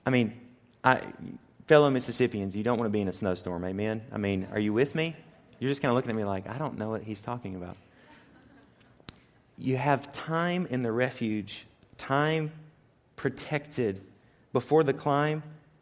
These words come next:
you have to spend time in the refuge acclimatizing, getting used to the altitude. Think about it. We're at what, four hundred and something feet above sea level, I think, right here? Something like that. Nineteen thousand.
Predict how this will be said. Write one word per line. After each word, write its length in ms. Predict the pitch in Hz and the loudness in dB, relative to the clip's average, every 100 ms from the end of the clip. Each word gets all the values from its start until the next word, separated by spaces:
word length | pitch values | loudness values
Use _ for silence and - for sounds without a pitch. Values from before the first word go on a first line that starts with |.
| _ _ - | _ _ -6
you 100 | 131 | 0
have 160 | 147 147 | 2 2
to 60 | |
spend 340 | 131 - 135 127 | -2 -2 -2 -2
time 340 | - 160 156 | -2 -2 0
in 40 | |
the 60 | 120 | 0
refuge 260 | 127 127 110 | 0 0 -6
acclimatizing, 960 | 113 - 151 156 - 113 98 113 120 | -6 -4 -2 -2 -2 0 0 0 -2
getting 240 | 110 107 101 | -2 -2 -2
used 240 | 131 - | -4 -4
to 60 | 110 | -6
the 140 | 98 | -2
altitude. 560 | 117 135 107 - 95 - - - | -4 -4 -6 -2 -2 -4 -14 0
Think 160 | 151 | 4
about 180 | 113 90 | 6 6
it. 60 | 95 | 6
We're 160 | 127 | 4
at 60 | 104 | 4
what, 180 | 98 - | 0 0
four 180 | 131 | -2
hundred 280 | 123 127 120 | -2 -4 -4
and 100 | 107 | -6
something 260 | 117 113 110 | -6 -6 -4
feet 140 | 117 | -4
above 220 | 110 104 | -2 -4
sea 140 | - 113 | -4 -6
level, 280 | 107 98 107 - | -6 -6 -14 -14
I 80 | 113 | -8
think, 260 | 113 110 | -8 -4
right 100 | 110 | -4
here? 200 | 107 110 110 - _ - - _ _ _ _ _ | -4 -6 -8 -20 _ -20 -20 _ _ _ _ _
Something 360 | - 127 120 123 | -4 -4 -2 -2
like 160 | 110 110 | -2 0
that. 240 | 120 127 - - _ _ _ _ _ _ _ _ _ _ _ _ _ _ | 0 0 -8 -20 _ _ _ _ _ _ _ _ _ _ _ _ _ _
Nineteen 480 | 120 123 131 127 113 | -2 0 0 -4 -2
thousand. 500 | 113 117 120 110 | 0 2 0 -4